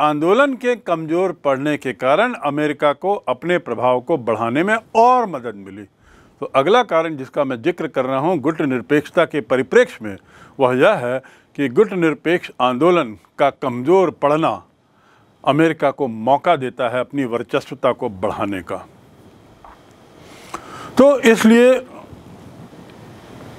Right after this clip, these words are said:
एक ध्रुवी बनने में इसने भी मदद की, और इस एक ध्रुवीय विश्व का नेता क्या था? अमेरिका। एक ध्रुव, ध्रुव का अर्थ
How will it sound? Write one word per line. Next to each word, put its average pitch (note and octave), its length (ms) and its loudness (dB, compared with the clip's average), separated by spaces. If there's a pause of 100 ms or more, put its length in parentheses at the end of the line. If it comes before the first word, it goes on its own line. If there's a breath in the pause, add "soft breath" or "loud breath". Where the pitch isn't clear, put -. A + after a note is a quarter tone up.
(120)
एक A#3 260 4
ध्रुवी G3 360 6
बनने F#3 360 4
में A3 120 2
इसने F3 280 0
भी E3+ 120 2
मदद G#2+ 300 -4 (140)
की, G2+ 180 -14 (560 loud breath)
और E3 220 4
इस F#3+ 240 2 (100)
एक G3+ 320 4
ध्रुवीय D3 640 0 (1000 soft breath)
विश्व D#3+ 300 0
का C3 200 0
नेता C3 400 0
क्या C3+ 260 -2
था? G3+ 380 -6 (960)
अमेरिका। G2+ 680 -2 (520 loud breath)
एक F3+ 280 6
ध्रुव, D3+ 400 4
ध्रुव F#3+ 400 4
का A3+ 160 0
अर्थ G#3 260 2